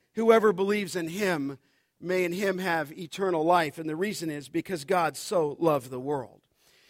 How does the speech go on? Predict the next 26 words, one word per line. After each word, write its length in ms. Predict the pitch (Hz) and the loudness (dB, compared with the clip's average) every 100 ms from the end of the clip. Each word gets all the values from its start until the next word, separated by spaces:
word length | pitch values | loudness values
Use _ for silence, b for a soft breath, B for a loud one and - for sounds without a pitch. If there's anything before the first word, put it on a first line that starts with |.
| b | b
And 80 | 202 | -2
then 120 | 247 | 0
we 100 | 254 | 0
begin 300 | 254 262 320 | -2 0 2
to 80 | 320 | 4
launch 480 | 233 196 220 - - | 4 2 2 -2 0
this 420 | 214 202 - - | 0 0 -4 -10
short 360 | - - 240 262 | -10 0 0 2
series 680 | - 262 269 196 165 190 170 | -4 -2 0 0 0 -2 -2
on 260 | 202 208 | -2 -2
God 260 | 196 208 226 | 2 4 4
so 220 | - 226 | 2 0
loved 240 | 202 190 165 | 4 4 4
the 80 | |
world. 400 | 175 196 175 107 - _ _ _ _ _ - | -2 0 0 -2 -14 _ _ _ _ _ -10
And 80 | 165 | 0
we've 200 | 196 190 | 0 2
noted 360 | 208 240 240 | 2 4 4
the 80 | 208 | 6
last 340 | 208 226 247 - | 6 6 2 0
couple 280 | 247 233 | 0 0
weeks 360 | 214 190 180 - | 2 0 0 -4
that 180 | 190 196 | -2 2
we 160 | 202 | 4
are 160 | 196 208 | 4 4
examining 880 | 208 156 226 240 247 196 151 180 180 | 0 -2 4 4 6 4 2 -4 -6